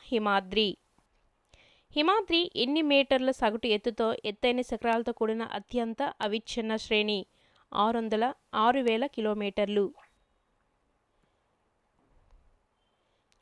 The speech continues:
ఆరు వేల కిలోమీటర్లు. నెక్స్ట్ వన్,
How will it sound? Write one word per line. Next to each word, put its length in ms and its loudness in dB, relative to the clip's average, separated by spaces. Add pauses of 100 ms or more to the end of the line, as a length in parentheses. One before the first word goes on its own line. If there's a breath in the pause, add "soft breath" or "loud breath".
(140)
ఆరు 240 -4
వేల 220 -4
కిలోమీటర్లు. 840 -8 (580)
నెక్స్ట్ 300 -12
వన్, 160 -4